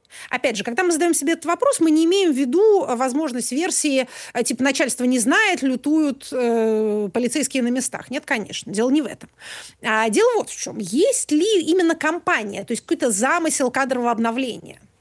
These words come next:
Либо правоохранители держали в некоторой узде, а, от начала войны до окончания вот этого самого электорального мероприятия, потому что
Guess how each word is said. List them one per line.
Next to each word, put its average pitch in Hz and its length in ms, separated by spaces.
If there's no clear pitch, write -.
Либо 262 760
правоохранители 302 640
держали 247 600
в 202 100
некоторой 240 340
узде, 233 500
а, 202 480
от 247 120
начала 240 320
войны 226 440
до 202 360
окончания 196 680
вот 214 100
этого 208 140
самого 208 240
электорального 196 420
мероприятия, 320 680
потому 269 460
что 320 640